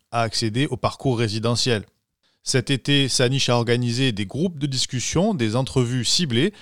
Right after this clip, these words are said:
avec des parties prenantes et clés et a recueilli les commentaires du public par le biais d'un sondage. Ce jeudi vingt-quatre septembre, le groupe se réunit donc pour la première fois en mairie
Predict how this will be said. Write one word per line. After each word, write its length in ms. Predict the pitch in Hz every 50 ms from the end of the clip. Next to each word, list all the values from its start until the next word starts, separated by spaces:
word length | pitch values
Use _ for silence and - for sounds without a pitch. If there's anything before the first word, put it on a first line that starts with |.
| - _ -
avec 240 | 117 113 123 107 104
des 100 | 113 101
parties 360 | - 120 - - - 170 165
prenantes 600 | - - - - 208 170 151 190 226 - - - _ -
et 120 | 214 196
clés 300 | - - 131 131 165 - _ _ -
et 120 | 165 190
a 60 | 180
recueilli 460 | 160 170 160 - 156 156 185 220 214 220 -
les 180 | 120 185 220
commentaires 440 | - 202 180 160 151 127 156 147 143
du 100 | 135 117
public 400 | 85 117 104 110 135 165 - -
par 240 | - - 147 135 123
le 100 | 117 113
biais 160 | 107 143 147
d'un 140 | 120 117 113
sondage. 560 | - - 113 113 117 110 107 104 - - - _ _ _
Ce 320 | - - - 180 214 202 156
jeudi 360 | 131 165 160 151 185 190 156
vingt-quatre 460 | 123 110 160 170 151 - 180 170 -
septembre, 560 | - 147 - - - 117 120 120 117 107 107
le 140 | 104 117 131
groupe 300 | 110 131 175 214 196 -
se 120 | - 147
réunit 400 | 147 135 143 147 147 156 185 208
donc 280 | 170 127 180 208 202 -
pour 120 | - 135
la 80 | 123 117
première 380 | - - 220 202 170 131 - -
fois 240 | - 151 185 - -
en 100 | 214 208
mairie 340 | 180 151 123 110 123 180